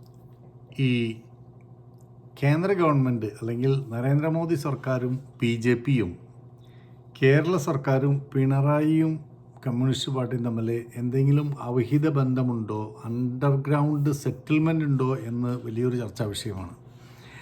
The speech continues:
ഏഹ്, കേജ്രിവാൾ മുതൽ മറ്റ് പല സംസ്ഥാനങ്ങളിലും എന്തെല്ലാം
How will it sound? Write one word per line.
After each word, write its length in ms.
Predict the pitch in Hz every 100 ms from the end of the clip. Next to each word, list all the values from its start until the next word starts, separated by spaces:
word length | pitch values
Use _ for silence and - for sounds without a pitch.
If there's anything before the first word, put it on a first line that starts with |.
| - - - - - - - - - - 120
ഏഹ്, 420 | 120 117 113 - 110 113 147 - - - -
കേജ്രിവാൾ 540 | 131 139 147 160 165 170 147
മുതൽ 200 | 139 139 139 139 - - - - - 123
മറ്റ് 180 | 127 143 139
പല 100 | 139 139
സംസ്ഥാനങ്ങളിലും 800 | 139 - 143 139 139 135 135 139 139 - - - - - - - - - 143
എന്തെല്ലാം 600 | 160 180 185 185 185 185